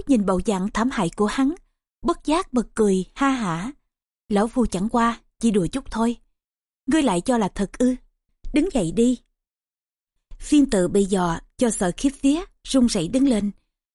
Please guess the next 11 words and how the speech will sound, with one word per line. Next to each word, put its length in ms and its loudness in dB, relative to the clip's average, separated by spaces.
Tào 160 0
Tháo 260 0
nháy 140 4
mắt 260 -2
với 80 2
Tiết 260 -2
Đệ, 340 -2
Tiết 180 0
Đệ 100 2
hiểu 300 0
ý, 240 0